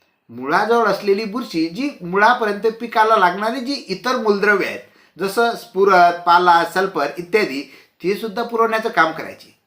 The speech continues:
आता ती बुरशी तिथं नसल्यामुळे त्यांचं सुद्धा वहन बंद झालं आणि त्यामुळे आता इतर मूलद्रव्याची सुद्धा गरज आपल्याला पडायला लागली किंवा कमी भासायला लागली.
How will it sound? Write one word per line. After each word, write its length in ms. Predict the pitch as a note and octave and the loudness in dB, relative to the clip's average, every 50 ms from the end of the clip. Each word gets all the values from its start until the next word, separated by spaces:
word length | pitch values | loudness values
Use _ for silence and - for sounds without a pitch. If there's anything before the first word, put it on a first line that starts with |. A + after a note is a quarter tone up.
| _ _ _ _ _ - | _ _ _ _ _ -16
आता 160 | - - D3+ | -10 -8 -8
ती 120 | D#3+ G3+ G3 | -6 -6 -6
बुरशी 360 | E3+ E3 F#3 F3+ - - A#3 | -4 -4 -4 -4 -6 -8 -8
तिथं 320 | A3+ B3 A#3+ - B3 - | -8 -8 -6 -4 -4 -2
नसल्यामुळे 640 | G#3+ G#3+ G#3 - A#3+ B3+ C4 G#3 D#3 D3 D#3+ G3 G#3+ G#3 - - _ _ - | -2 -2 -4 -4 -4 -4 -2 -2 -2 -2 -2 -4 -6 -10 -14 -20 _ _ -8
त्यांचं 280 | F#3 G3 G3+ - C4 | -8 -8 -8 -10 -10
सुद्धा 260 | A#3 - A3+ A3 B3+ | -10 -8 -4 -2 0
वहन 320 | B3 A#3+ A#3+ B3 B3 B3 A#3+ | 2 4 4 4 4 2 0
बंद 180 | C4+ C#4 C4+ | 0 0 2
झालं 300 | G#3 D3+ D3 D3+ D#3 D#3+ - - _ _ _ _ _ _ _ _ | 2 2 2 0 -4 -6 -10 -14 _ _ _ _ _ _ _ _
आणि 160 | - - G#3+ A#3+ | -6 -6 -4 -4
त्यामुळे 340 | A3 B3 B3 A#3+ B3+ C4+ | -4 -4 -4 -2 -2 -2
आता 160 | B3+ C4 C4+ C#4 | -2 -2 -4 -6
इतर 380 | A#3 G3 F#3+ F3+ - B3 A#3+ | -6 -6 -8 -6 -4 -4 -4
मूलद्रव्याची 760 | A#3+ A3 A3 A3+ G#3+ G#3 A3 A3+ A3 A3+ A#3 A#3 A3+ C#4 C4+ | -4 -4 -4 -4 -2 0 0 2 2 2 0 0 -2 -6 -10
सुद्धा 320 | A#3+ - A3+ F#3 F3 G#3+ G#3+ | -8 -8 -6 -2 0 0 0
गरज 360 | G3+ G#3 C4 B3+ G3+ F#3+ F#3+ - - - _ _ | 0 0 0 0 0 0 -2 -4 -8 -18 _ _
आपल्याला 320 | - C#3 - D#3+ E3 F3 F3+ | -12 -8 -4 -2 -2 -2 0
पडायला 320 | F3 E3+ E3 F3 F3 E3+ | 0 2 2 4 2 2
लागली 300 | D#3 D3 C#3 C#3 C#3+ C#3+ - _ _ _ _ _ - | 0 -2 -4 -8 -12 -14 -16 _ _ _ _ _ -4
किंवा 120 | G#3 G#3+ G#3 | -2 -2 0
कमी 260 | - F3+ F3+ F#3+ F#3+ | 2 0 0 0 0
भासायला 360 | D#3 D3 C#3 - - F#3+ F#3+ | 0 0 -2 0 -2 -2 0
लागली. 320 | E3 D3 B2 B2+ B2 A#2+ | 0 -2 -2 -4 -8 -10